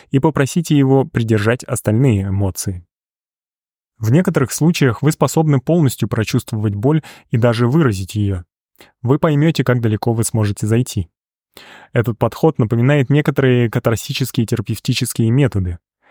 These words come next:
Однако в В С С мы идем этим путем только если он безопасен и продуктивен. Я называю это сознательным слиянием, поскольку вы осознаете, что соединены с частью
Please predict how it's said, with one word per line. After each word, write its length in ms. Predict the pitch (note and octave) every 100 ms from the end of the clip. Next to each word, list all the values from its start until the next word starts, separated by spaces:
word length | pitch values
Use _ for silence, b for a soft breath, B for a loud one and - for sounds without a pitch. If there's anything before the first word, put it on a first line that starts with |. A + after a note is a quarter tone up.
| b
Однако 400 | - G#2+ G#2+ G#2+
в 60 | G2+
В 220 | A2 A2+
С 100 | -
С 180 | D3+ -
мы 200 | B2 C3
идем 260 | C3 C3 -
этим 280 | A#2+ A#2+ G#2+
путем 380 | A2+ C#3+ C#3
только 240 | B2+ A#2 A#2+
если 280 | A#2 - A#2
он 200 | A2+ A2
безопасен 680 | G#2+ G#2 - A#2 - C3 - -
и 80 | C#3+
продуктивен. 680 | C#3+ D3 - A#2 F#2 E2+ - _ _ - B B B -
Я 160 | C#3
называю 540 | F3+ D#3 D#3 D3+ D3 C#3+
это 180 | C3+ A#2+
сознательным 680 | B2+ A2 A#2 A#2 A#2+ A2
слиянием, 580 | G#2 - C3 C3+ G2+ F#2+
поскольку 380 | G2 - G2+ A2
вы 140 | G#2
осознаете, 680 | G#2 - G#2+ G#2+ B2+ C3+ B2
что 200 | - A#2+
соединены 640 | A2+ A#2 A2 A2+ A#2 A#2 G#2
с 60 |
частью 500 | - C#3+ C#3+ - B2+